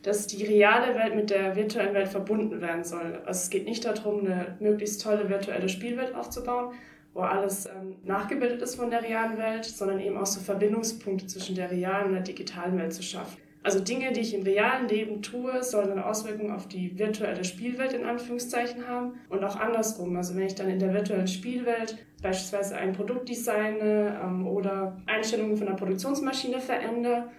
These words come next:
soll es eben auch Auswirkungen auf die reale Welt haben. Das heißt, es geht mehr darum, diese zwei Welten miteinander zu verknüpfen, als möglichst gut jetzt die reale in der digitalen Welt abzubilden.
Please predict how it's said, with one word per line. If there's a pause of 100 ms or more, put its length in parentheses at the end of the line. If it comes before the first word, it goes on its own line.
soll
es
eben
auch
Auswirkungen
auf
die
reale
Welt
haben.
Das
heißt,
es
geht
mehr
darum,
diese
zwei (120)
Welten
miteinander
zu
verknüpfen, (320)
als
möglichst
gut
jetzt
die
reale
in
der
digitalen
Welt
abzubilden.